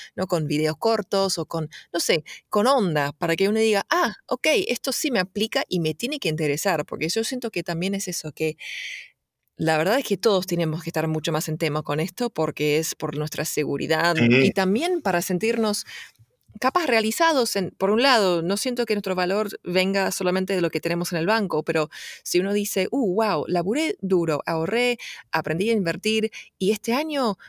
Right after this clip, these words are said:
Speaker 1: me pude, claro, comprar esa cosa o, no sé, hice re-, la refacción en mi casa que quería hacer porque gané un quince por ciento más en tal cosa". Estoy tirando porque ya no sé invertir y se nota, ¿no? Pero, <laughs> pero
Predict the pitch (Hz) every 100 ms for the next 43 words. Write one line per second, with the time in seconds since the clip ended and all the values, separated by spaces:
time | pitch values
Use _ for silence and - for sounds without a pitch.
0 | - - 185 240 285 277 220 277 190 156
1 | - _ _ - 180 214 247 254 202 -
2 | 254 - 262 - 175 - _ _ _ _
3 | _ - 277 - 330 294 220 _ - 220
4 | 262 226 202 180 170 190 190 - - 247
5 | 254 208 226 226 247 214 208 214 208 -
6 | 226 - 196 180 165 - - - - -
7 | 190 185 220 208 190 190 208 _ - -
8 | 233 240 220 214 208 208 220 214 190 202
9 | 190 170 156 139 - - 185 226 226 208
10 | 208 185 175 180 180 170 160 156 165 165
11 | 165 151 143 143 151 180 - - - 202
12 | 185 185 254 - 294 277 415 427 - 226
13 | 208 208 196 185